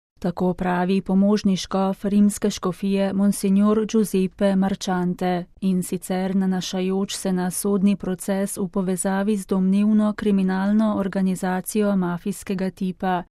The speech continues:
poimenovano Mafia Capitale. Gre za vez med visokimi političnimi predstavniki in mafijo v italijanski prestolnici Rim. Obstoj organizacije je bil razkrit leta dva tisoč štirinajst.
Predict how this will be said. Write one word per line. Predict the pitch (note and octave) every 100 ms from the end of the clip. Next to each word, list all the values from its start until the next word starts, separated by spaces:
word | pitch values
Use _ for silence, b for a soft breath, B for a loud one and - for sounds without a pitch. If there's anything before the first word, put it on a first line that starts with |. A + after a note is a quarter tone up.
| -
poimenovano | F#3 F#3 F#3 F3+ F3+ F3+ F#3 G3+ G3+
Mafia | F#3+ F3+ F3+ F3 G#3 G3 F#3+
Capitale. | - F#3+ F#3+ - F3+ F3 F3+ F3+ - _ _
Gre | - F#3+ F#3+ F#3
za | F3+ F#3 F#3
vez | F3+ G3 F#3+ -
med | G3 F3
visokimi | E3+ F3+ - F3+ F3+ G3+ G3 F#3+
političnimi | F#3+ F#3+ G#3+ G3+ - F#3+ F#3 F3+
predstavniki | F#3 F3+ - F3 F3+ F#3+ G3+ G#3 G#3
in | A3 G#3+
mafijo | F3+ F3 F3+ - G3 G3 G3
v | G3+
italijanski | G#3+ G3+ F3+ F3 F3 G3+
prestolnici | F#3 F#3+ F3+ F#3 F#3 F#3 F#3+ - G3 F#3+
Rim. | F#3 F3 F3 F3 G#3 _ -
Obstoj | F#3+ - - F#3+ F#3+ G#3+ A#3
organizacije | A3+ A3 A3 A3 F#3 F3+ F3+ - G3+ G3 G3
je | F#3
bil | F3+ F#3 F3
razkrit | F3+ - - G3 G3 -
leta | F3 F3+ G3 G3+ G3
dva | E3+ F3
tisoč | E3+ G3 - G3 - -
štirinajst. | G3+ F#3+ F#3 F3 E3+ E3+ - -